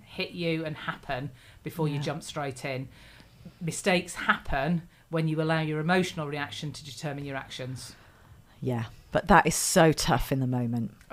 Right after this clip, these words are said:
Speaker 1: It, absolutely. And particularly, either it's about you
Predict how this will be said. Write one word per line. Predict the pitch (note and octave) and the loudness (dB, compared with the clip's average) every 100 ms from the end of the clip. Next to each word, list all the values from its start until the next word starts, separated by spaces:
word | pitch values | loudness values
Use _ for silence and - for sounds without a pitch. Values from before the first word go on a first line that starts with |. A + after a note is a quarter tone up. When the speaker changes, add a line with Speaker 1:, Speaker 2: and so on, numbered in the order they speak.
| - | -8
Speaker 1:
It, | G#3 G3 G3 | -6 0 2
absolutely. | - - D3 D#3 A#2+ C3 - - - - | 2 -2 -6 -6 -8 -14 -16 -20 -6 2
And | F#3+ - | 2 2
particularly, | - - G#3 - D3 C#3+ C3+ C#3 - - _ - - _ _ - | -6 -2 -2 -2 -4 -4 -6 -8 -12 -20 _ -20 -20 _ _ 2
either | F3+ G3+ G3+ | 4 4 2
it's | F3+ - | -2 -4
about | D#3+ D3 D3+ | -2 -2 -2
you | D3 C#3+ G3+ | -6 -2 -2